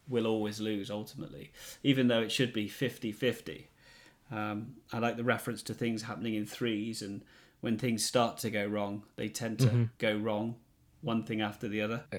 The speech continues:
Speaker 2: you know, the trends and, and things, and it's kind of, uh, a lot of things that Malcolm said in the, in the first film and the first novel, uh,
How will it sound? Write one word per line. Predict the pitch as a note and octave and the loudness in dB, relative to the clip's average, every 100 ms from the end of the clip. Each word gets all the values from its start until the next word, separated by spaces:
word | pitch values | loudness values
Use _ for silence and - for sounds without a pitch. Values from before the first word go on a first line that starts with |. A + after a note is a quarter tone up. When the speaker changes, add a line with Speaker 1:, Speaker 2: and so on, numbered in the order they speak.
| - | 2
Speaker 2:
you | C3+ A#2 | 6 8
know, | A#2 | 6
the | A#2+ | 4
trends | A2+ - - C#3 C3+ C#3 C3+ B2 | 2 8 12 12 12 12 10 8
and, | B2 B2+ | 6 6
and | B2+ A#2+ | 4 6
things, | A#2+ A#2+ A#2 | 6 6 4
and | A2 A2 | 4 2
it's | G#2 - | 2 2
kind | A#2+ A#2 | 4 6
of, | A#2 A2 | 6 6
uh, | G2+ G2+ - | 4 4 4
a | G#2+ | 6
lot | G#2+ G#2+ | 6 6
of | G#2+ | 4
things | G#2+ - - A2+ | -4 -4 0 2
that | G#2+ G#2 | 4 2
Malcolm | A2 A2 A#2 | 2 2 2
said | G#2 G#2+ | 2 4
in | G#2 | 4
the, | G#2 A2 | 2 2
in | |
the | G#2+ | 0
first | - A2 G#2 - | 4 2 2 -2
film | - A2+ G#2+ | 4 6 6
and | G#2+ | 6
the | G#2 | 4
first | - G#2+ | 2 0
novel, | G#2+ G#2+ G#2+ A2 G#2+ - _ - _ _ _ - - | 0 0 2 2 2 -2 _ -20 _ _ _ -20 -6
uh, | G#2 G2 | -2 -2